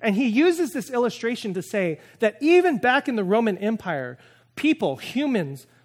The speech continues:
believed and thought that they could capture, captivate, control, uh, subdue, and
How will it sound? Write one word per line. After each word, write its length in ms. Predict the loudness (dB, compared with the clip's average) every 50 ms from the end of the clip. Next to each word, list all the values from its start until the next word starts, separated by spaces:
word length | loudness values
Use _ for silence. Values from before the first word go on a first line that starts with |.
| _ 2
believed 560 | 4 4 4 4 2 2 2 2 2 2 0
and 180 | 0 -2 -4 -2
thought 520 | 2 4 4 4 4 0 -4 -10 -16 -20 _ _ _ _
that 220 | -2 -2 0 2
they 200 | 4 4 4 4
could 460 | 2 0 4 4 4 4 2 -2 -18 -18
capture, 840 | -10 -4 0 0 0 0 0 -4 -8 -4 -2 -2 0 -2 -2 -4 -8 _ _ _ _ _ -14
captivate, 920 | -4 2 2 2 2 2 0 -2 0 0 2 2 2 0 -2 -6 _ _ -8
control, 960 | -2 -2 0 0 0 -4 -6 -2 4 6 6 8 8 6 4 2 0 -4 -8 -18 _ _ _ _ -6
uh, 160 | -4 -2 -2
subdue, 840 | -4 -4 -2 0 0 0 0 -2 -2 0 2 2 4 4 4 2 2
and 260 | 0 -4 -6 -8 -8